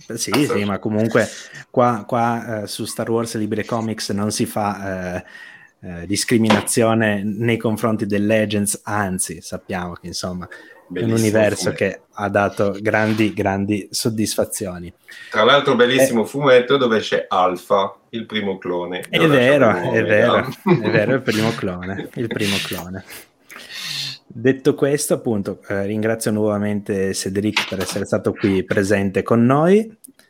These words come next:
Speaker 1: Eccolo qua.
Speaker 2: Il casco.
Speaker 1: Il casco di Rex, naturalmente. Eh, mm, Edoardo, non fare spoiler, per favore,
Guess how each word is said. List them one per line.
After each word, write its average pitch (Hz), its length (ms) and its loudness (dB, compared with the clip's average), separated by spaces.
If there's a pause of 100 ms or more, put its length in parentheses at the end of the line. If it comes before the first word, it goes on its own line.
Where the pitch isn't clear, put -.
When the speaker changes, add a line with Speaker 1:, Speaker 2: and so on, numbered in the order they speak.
(640)
Speaker 1:
Eccolo 90 480 0
qua. 113 320 0
Speaker 2:
Il 104 180 0
casco. 165 540 2 (400)
Speaker 1:
Il 98 120 0
casco 101 420 0
di 98 260 0
Rex, 107 420 0
naturalmente. 131 1080 0 (800)
Eh, 98 840 2
mm, 131 600 4
Edoardo, 131 560 4
non 117 160 4
fare 104 200 0
spoiler, 117 600 0
per 98 160 -10
favore, 135 600 0